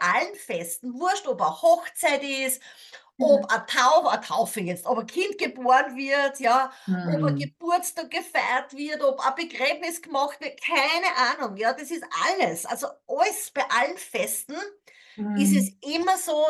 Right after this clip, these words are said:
Speaker 1: dass jeder was mitbringt und es ist nie das Doppelte oder nie dasselbe. Aber eine Speise vielleicht einmal, vielleicht einmal dasselbe hast, ja, aber es ist
Speaker 2: Mhm.
Speaker 1: immer anders hergerichtet.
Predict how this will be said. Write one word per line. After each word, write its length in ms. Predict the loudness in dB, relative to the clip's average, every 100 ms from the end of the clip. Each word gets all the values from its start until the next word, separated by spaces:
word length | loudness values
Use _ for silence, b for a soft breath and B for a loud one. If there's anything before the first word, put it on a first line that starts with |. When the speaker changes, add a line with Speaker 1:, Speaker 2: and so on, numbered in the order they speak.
| 2
Speaker 1:
dass 240 | -2 -6
jeder 720 | -10 -4 0 2 2 2 2
was 180 | 0 -4
mitbringt 540 | -6 -6 -6 -4 -4 -2
und 120 | -6
es 100 | -6
ist 200 | -8 -6
nie 480 | -6 -4 -4 -4 -6
das 260 | -8 -6 -2
Doppelte 480 | -2 -2 -2 0
oder 100 | 2 0
nie 220 | -4 -6
dasselbe. 680 | -8 -8 0 2 2 0 -6 B B B -2
Aber 200 | 0 -2 -2
eine 140 | -4
Speise 540 | -6 -2 0 0 -2 -8
vielleicht 400 | -4 -4 -4 -2
einmal, 240 | -2 -2 -10 _ _ _ _ -20 -20 _ -8
vielleicht 320 | -8 -6 -4
einmal 280 | -2 -2 -6 -12
dasselbe 840 | -6 -4 -4 0 2 4 2 -2 _ _
hast, 640 | -2 2 2 0 -8 -14
ja, 400 | -4 2 2 2 B B _ _
aber 120 | 2
es 80 | 2
ist 120 | 6
Speaker 2:
Mhm. 60 | 6
Speaker 1:
immer 200 | 6 4
anders 300 | 0 -2 -8
hergerichtet. 800 | -4 -4 -6 -12 -12 -16 -18 _